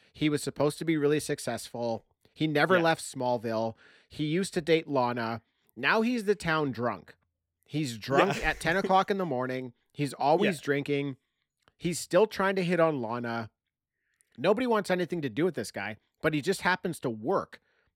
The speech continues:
Speaker 1: security at the
Speaker 2: Yeah.
Speaker 1: place where this one computer console is at. So Gus Gorman has an encounter with him. So sorry to interrupt. I'll let you continue.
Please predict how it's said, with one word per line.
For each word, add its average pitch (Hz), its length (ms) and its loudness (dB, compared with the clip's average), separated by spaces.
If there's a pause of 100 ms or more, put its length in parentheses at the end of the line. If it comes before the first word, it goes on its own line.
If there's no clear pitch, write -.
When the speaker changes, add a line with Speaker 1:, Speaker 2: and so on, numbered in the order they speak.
Speaker 1:
security 101 760 -2 (320)
at 139 180 -2
the 139 140 -2
Speaker 2:
Yeah. 127 60 -6
Speaker 1:
place 156 280 2
where 151 80 4
this 135 180 -2
one 143 280 0
computer 135 380 -2
console 120 460 -6
is 107 240 -10
at. 117 360 -4 (520)
So 127 440 -2 (240)
Gus 135 280 0
Gorman 131 380 2
has 117 220 -4
an 104 60 -12
encounter 104 420 -10
with 80 160 -12
him. 82 140 -18
So 82 240 -14 (440)
sorry 139 220 2
to 135 40 0
interrupt. 117 400 -4 (120)
I'll 101 200 -4
let 110 160 -8
you 110 60 -12
continue. 90 440 -16